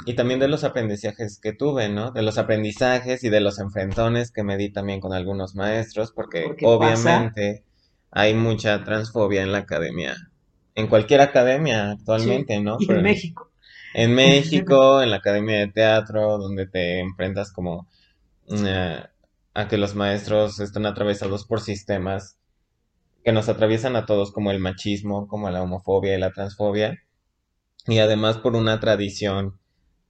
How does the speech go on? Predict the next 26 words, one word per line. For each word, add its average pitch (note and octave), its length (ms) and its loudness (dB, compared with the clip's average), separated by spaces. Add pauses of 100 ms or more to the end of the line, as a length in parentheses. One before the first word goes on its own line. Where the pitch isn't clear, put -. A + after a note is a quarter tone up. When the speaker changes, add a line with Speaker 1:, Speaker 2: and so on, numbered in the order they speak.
(120)
Speaker 1:
anquilosada A2 1040 2
que A2 120 -4
los, F#2+ 540 -8 (160)
que G2+ 120 -2
los - 720 -6 (1080)
teatreros A2+ 880 4
y F#2+ 120 -8
teatreras G2+ 840 0
siguen A2+ 400 -4
cargando, G2+ 560 -4
¿no? G2 320 -8 (500)
Y G2+ 140 -8
que G2 220 -2
no G#2 240 -2
nos G#2 220 -4
deja, G2+ 500 -4
pues, - 140 -20
caminar. G2 460 -8 (540)
Speaker 2:
Claro. D#3+ 360 -12 (760)
<clears throat> B3+ 560 6
Perdón B3 260 8
que D#4 80 2
te D#4 120 2
pregunte A3 320 2
estas A3+ 260 -4
cosas, A3+ 460 -2